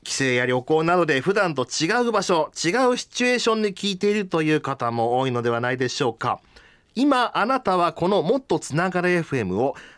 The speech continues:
どこで何をしながら聞いていますか？お正月からね、えー、この番組にご参加いただいている皆さんもいらっしゃるかと思います。ちょっとね、特別編成ということで、普段はネットしないけれども臨時に、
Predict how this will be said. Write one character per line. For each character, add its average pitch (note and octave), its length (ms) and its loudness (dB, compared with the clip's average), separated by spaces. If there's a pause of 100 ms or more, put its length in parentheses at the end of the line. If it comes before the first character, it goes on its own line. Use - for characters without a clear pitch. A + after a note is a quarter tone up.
ど C4+ 180 0
こ B3+ 160 2
で A#3 320 0
何 B3+ 380 0
を A#3 80 2
し G3+ 160 -2
な A3+ 120 2
が G3+ 120 2
ら A#3+ 280 2
聞 - 140 -14
い - 20 -10
て F2+ 100 -4
い F2 80 -2
ま G2+ 120 -4
す - 140 -14
か？ C3 280 -2 (580)
お D3 100 0
正 D3+ 200 0
月 D3 220 -4
か B2 80 -2
ら G#2 140 -2
ね、 B2 280 -6 (100)
え G2+ 120 -2
ー、 F#2+ 40 -4
こ G2+ 100 -4
の F#2+ 120 -2
番 F#2+ 200 -2
組 F#2+ 160 -2
に F#2 100 -2
ご F#2+ 120 -4
参 A#2 200 -4
加 A2+ 120 -2
い G#2+ 60 -4
た B2 100 -4
だ B2 80 0
い A#2 40 -6
て C3 80 -4
い C3 40 0
る - 20 -6
皆 C3+ 180 -2
さ F3 160 -2
ん D#3 80 0
も A#2+ 160 0
い B2 60 2
ら F3+ 80 0
っ - 20 -4
し - 80 -4
ゃ A#3 60 2
る G#3+ 60 2
か E3+ 120 -2
と C#3 140 -4
思 D#3+ 160 0
い - 20 2
ま F#3+ 140 2
す。 - 180 -12 (120)
ち - 60 -2
ょ - 40 4
っ - 20 -2
と G3 120 -4
ね、 G3 300 0
特 D3+ 200 -4
別 E3+ 240 0
編 F#3+ 160 2
成 C#3+ 160 2
と C3+ 120 -2
い D3+ 40 0
う - 20 -6
こ G3+ 140 0
と A3+ 80 2
で、 G3+ 200 2 (280)
普 C4 100 -2
段 C4+ 180 2
は G#3+ 80 2
ネ A#3 100 2
ッ - 20 0
ト A#3 160 -4
し A3+ 100 -2
な B3 100 2
い C4 60 0
け C4+ 80 -2
れ C4 100 2
ど B3 100 0
も A3+ 100 2
臨 G3+ 220 2
時 G#3 100 0
に、 G3+ 220 0